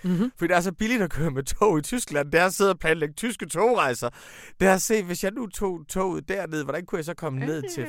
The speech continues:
Speaker 2: Freiburg og så videre, ikke? Men se lige frem til den her, ikke? Se lige frem til den her, ikke? Overspringshandling. Gæsterne er gået hjem, man sidder der stadigvæk og er lidt opstemt over det hele, og vil ikke gå i seng nu. Så kan man da bare lige gå ind på de svenske statsbaners hjemmeside og ligge og lege med små ture rundt i Europa, ikke?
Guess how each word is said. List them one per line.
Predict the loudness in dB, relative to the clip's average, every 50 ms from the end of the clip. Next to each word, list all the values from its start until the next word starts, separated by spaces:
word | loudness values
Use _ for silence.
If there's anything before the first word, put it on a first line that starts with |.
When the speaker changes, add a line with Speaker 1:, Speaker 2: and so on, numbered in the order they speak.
| -4 -2
Speaker 2:
Freiburg | 0 2 2 2 2 0 0 0 0
og | -4 -8
så | -8
videre, | -6 -6 -6 -6
ikke? | -8 -12 -20 -20 -20 -20 -20 -20 -12 -6
Men | -2 -2 -2 0
se | 0 0 0 2
lige | 2 0 0
frem | 2 2 2 2 2
til | 0 0 2
den | 2 2 2
her, | 0 -2 -2 -2 -4
ikke? | -6 -10 _ _ _
Se | -6 -4 -2 0
lige | 0 0 0 0
frem | 0 0 0 0
til | 0 -2
den | -2 -2 0
her, | 0 0 0
ikke? | 0 -2 -6 -14 -20 -20 -20 _ -20 -20 _ -2
Overspringshandling. | 0 2 4 4 2 2 0 -6 -6 -6 -6 -6 -6 -6 -6 -6 -6 -8 -10 -6 0
Gæsterne | 2 2 2 2 0 -2 -2 0
er | 0 0
gået | 0 0 0 0
hjem, | 0 -2 -2
man | -4 -6 -4
sidder | 0 2 2 2 4
der | 2 0 -2 -2
stadigvæk | -2 -2 -2 -2 -2 -2 -2 -2
og | -2 -2
er |
lidt | -2 -2 -2 -2
opstemt | -2 -2 -2 0 0 0 0 2 2
over | 2 2 2
det | 0 -2 -2
hele, | -2 -2 -2 -4
og | -4 -4
vil | -6
ikke | -8 -6
gå | -4 -4 -2
i | -2
seng | -2 -2 -2 -2
nu. | -4 -6 -8 -10 _ -20 -20 -20 -16 -10
Så | -6 -6 -6
kan | -6 -6 -6
man | -6 -6 -6
da | -6 -8 -8
bare | -8 -8 -8 -8
lige | -6 -6 -8 -6
gå | -4 -4 -4
ind | -4 -4 -8
på | -10 -12
de | -10 -10
svenske | -8 -8 -10 -10 -12 -18 -16
statsbaners | -12 -10 -10 -10 -10 -8 -4 -4 -4 -4 -4 -6 -8
hjemmeside | -8 -8 -6 -6 -6 -6 -4 -4 -4
og | -2
ligge | -2 0 0 0
og | 0
lege | -2 -4 -6
med | -6 -8
små | -4 0 2 2 2
ture | 2 0 -2 2 2 2 4
rundt | 4 2 2 2 2
i | 0
Europa, | 2 2 2 2 2 4 4
ikke? | 4 2